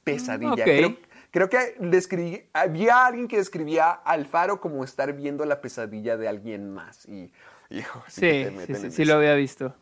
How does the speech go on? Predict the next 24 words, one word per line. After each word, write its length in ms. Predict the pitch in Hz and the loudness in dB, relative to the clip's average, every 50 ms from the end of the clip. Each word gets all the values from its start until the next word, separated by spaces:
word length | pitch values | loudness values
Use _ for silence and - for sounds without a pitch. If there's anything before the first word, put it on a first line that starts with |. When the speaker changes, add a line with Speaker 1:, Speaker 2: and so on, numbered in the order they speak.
| _ _ _ | _ _ _
Speaker 2:
sí 120 | _ _ 143 | _ _ -2
había 140 | 135 139 139 139 | 0 2 2 2
Speaker 1:
Sí. 0 | |
Speaker 2:
leído 240 | 139 139 135 135 131 | 2 2 2 2 2
algo 140 | 127 123 127 | 0 -2 -4
así. 300 | 123 - - 123 139 _ _ _ _ _ _ - | -6 -8 -14 -20 -20 _ _ _ _ _ _ -18
Speaker 1:
Ujú. 160 | - - - | -14 -6 -4
Speaker 2:
Ok, 120 | 302 285 254 254 262 285 | -2 4 6 6 6 4
me 160 | 285 294 240 | 2 0 0
gu-, 140 | 196 185 185 | 2 0 0
me 160 | 190 202 240 | 0 0 2
Speaker 1:
A 60 | 247 233 | 2 4
ver, 100 | 233 - | 4 2
Speaker 2:
gustó, 140 | 151 190 | 2 2
Speaker 1:
dime 100 | 208 170 | 0 0
Speaker 2:
me 60 | 156 165 | 0 0
Speaker 1:
los 100 | 165 156 | 0 0
Speaker 2:
gustó 100 | 156 135 | 0 -2
Speaker 1:
tuyos, 120 | 135 160 190 | -2 -2 -2
Speaker 2:
eso. 40 | 180 | -2
Speaker 1:
dime 100 | 185 156 | -4 -6
los 140 | 131 123 - | -6 -8 -8
tuyos. 360 | - 120 139 190 247 - - _ _ | -8 -6 -6 -8 -8 -12 -18 _ _
Speaker 2:
Yo 280 | 185 247 285 330 349 | 2 4 4 4 4